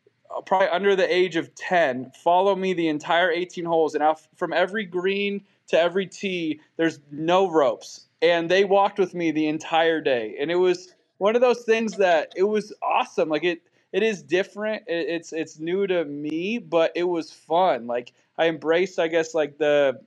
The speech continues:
uniqueness of it. And I don't know. It's, it's, like I said, it, it's cool to come do something new. And we don't get that opportunity a ton. We kinda get in that repetition of, you know, you play, um, Hawaii, then you go to Torrey, then you go to Riv. Like, you know what you're gonna get into. Here, we were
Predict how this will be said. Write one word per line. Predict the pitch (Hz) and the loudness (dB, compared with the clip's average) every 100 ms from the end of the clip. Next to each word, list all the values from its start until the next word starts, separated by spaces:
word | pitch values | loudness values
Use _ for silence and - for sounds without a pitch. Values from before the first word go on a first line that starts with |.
| _ 151 | _ -12
uniqueness | 151 156 175 - 185 180 | -8 -6 -6 -8 -10 -4
of | 185 180 | -2 2
it. | 202 190 | 2 0
And | 151 151 147 139 135 _ _ _ | -2 -2 -2 -6 -12 _ _ _
I | 165 214 | 0 0
don't | 226 | 2
know. | 214 151 | 2 2
It's, | 135 147 | 0 -4
it's, | 156 - - | -4 -6 -4
like | 175 | 0
I | 190 | 0
said, | 190 190 | 0 0
it, | 156 143 | 2 0
it's | 151 | -4
cool | - 202 | -2 0
to | 202 | 0
come | 190 196 170 | 0 -2 -2
do | 170 | -6
something | 170 175 156 147 131 127 | -2 -4 -4 -6 -6 -6
new. | 131 156 202 254 _ _ _ _ _ _ _ | -4 -2 -4 -6 _ _ _ _ _ _ _
And | 156 165 160 156 156 143 | -4 0 0 0 -2 -2
we | 170 | 0
don't | 196 175 | 0 0
get | 170 | 0
that | 170 | 2
opportunity | 156 151 147 170 160 | 2 0 -6 -4 -2
a | 139 | -2
ton. | 156 156 170 | 0 0 -2
We | 165 | -4
kinda | 160 | -4
get | 151 147 | -2 0
in | |
that | 151 131 | 0 0
repetition | 147 143 139 151 143 151 | 0 -2 -6 -8 -6 -6
of, | 139 131 135 | -6 -6 -8
you | |
know, | 131 | -18
you | 135 | -14
play, | 127 147 151 143 _ _ _ _ - | -2 0 2 0 _ _ _ _ 0
um, | 160 156 151 143 135 - _ _ _ _ _ | 2 4 4 2 -2 -12 _ _ _ _ _
Hawaii, | 160 185 247 214 170 | 0 4 4 4 0
then | 156 | 0
you | 156 | 0
go | 156 | 0
to | |
Torrey, | 151 196 185 160 | 0 0 2 2
then | 156 | 0
you | 147 | -2
go | 147 | -2
to | |
Riv. | 160 151 | 0 0
Like, | 143 | -2
you | 170 | -2
know | 190 208 | 0 2
what | |
you're | 175 | 0
gonna | 160 160 | -2 2
get | 156 | 2
into. | 165 170 165 | 2 -2 -6
Here, | 147 185 196 | -2 2 2
we | 175 170 | 2 0
were | 160 139 | 0 -2